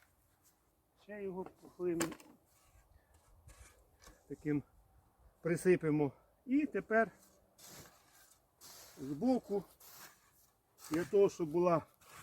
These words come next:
лунка. Чого я роблю п'ятдесят?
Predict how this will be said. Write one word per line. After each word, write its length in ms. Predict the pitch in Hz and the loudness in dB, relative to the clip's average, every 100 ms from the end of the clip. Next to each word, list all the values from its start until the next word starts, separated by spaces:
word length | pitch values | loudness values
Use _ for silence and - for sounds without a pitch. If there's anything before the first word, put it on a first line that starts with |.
| - _ _ _ _ _ - 160 | -20 _ _ _ _ _ -12 -4
лунка. 600 | 196 262 247 - 208 185 - _ _ - _ _ _ - - - | 2 4 2 4 2 2 -6 _ _ -20 _ _ _ -20 -18 -8
Чого 240 | 247 277 254 | 2 4 6
я 160 | 226 | 6
роблю 280 | 214 196 214 | 4 2 -2
п'ятдесят? 540 | 214 196 214 - 262 | -2 0 0 2 0